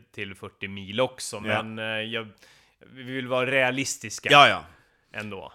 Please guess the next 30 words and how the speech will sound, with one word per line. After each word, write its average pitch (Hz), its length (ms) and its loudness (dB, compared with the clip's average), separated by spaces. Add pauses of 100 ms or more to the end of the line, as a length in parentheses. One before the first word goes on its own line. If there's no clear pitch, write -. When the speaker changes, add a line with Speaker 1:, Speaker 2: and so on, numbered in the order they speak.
Speaker 2:
Ja, 113 260 -2
alltså, 101 240 -8
det 101 120 -8
ska 110 140 -6
ju 104 60 -2
gå 101 160 -4
att 101 160 -4
Speaker 1:
Det 127 60 0
här 131 80 2
ska - 100 0
ju - 60 2
Speaker 2:
genomföra. 127 180 -4
Speaker 1:
gå 117 60 -4
att 113 60 -4
genomföra. 113 720 -4
Speaker 2:
Ja. 98 120 -8
Speaker 1:
Så - 180 -10
du 131 120 -8
svidar 143 500 0
om, 143 400 -2
du 135 60 -8
gör 131 220 -2
dig 127 80 -6
snygg, 139 520 -4
du 123 80 -8
är 117 40 -12
pumpad 117 680 -6
och - 140 -18
sen 113 220 -12
så 107 440 -10